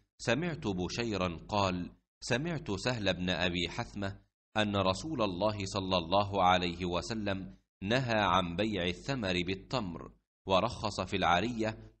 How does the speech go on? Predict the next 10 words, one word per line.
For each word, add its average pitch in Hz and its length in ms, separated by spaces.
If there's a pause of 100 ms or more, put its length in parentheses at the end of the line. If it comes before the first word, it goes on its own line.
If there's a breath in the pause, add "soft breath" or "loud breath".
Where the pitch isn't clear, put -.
(120)
أن 92 200
تباع 95 500
بخرصها 90 1000 (220)
يأكلها 101 920
أهلها 90 500
رطبا". 90 760 (340)
وقال 98 480
سفيان 107 440
مرة 101 500
أخرى: 98 760